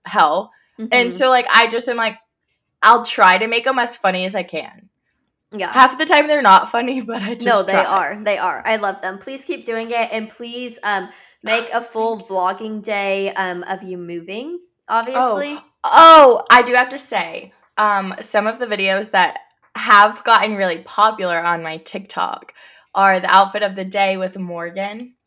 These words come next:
Speaker 1: and he just says, "The uniform."
Speaker 2: Yeah, this is the uniform. This is what I'm wearing.
Speaker 1: So, get ready for a lot of those, 'cause we'll finally be back in this same place.
Speaker 2: Yes.
Speaker 1: So, I'll have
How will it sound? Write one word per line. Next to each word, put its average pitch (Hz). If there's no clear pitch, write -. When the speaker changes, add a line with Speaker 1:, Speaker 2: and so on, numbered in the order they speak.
Speaker 1:
and 214
he 220
just 214
says, 214
"The 214
uniform." 196
Speaker 2:
Yeah, 202
this 214
is -
the 214
uniform. 196
This 214
is 226
what 220
I'm 240
wearing. 190
Speaker 1:
So, 214
get 240
ready 254
for 285
a 254
lot 220
of 277
those, 262
'cause 277
we'll 240
finally 311
be 311
back 262
in 240
this 233
same 294
place. 208
Speaker 2:
Yes. 208
Speaker 1:
So, -
I'll 220
have 180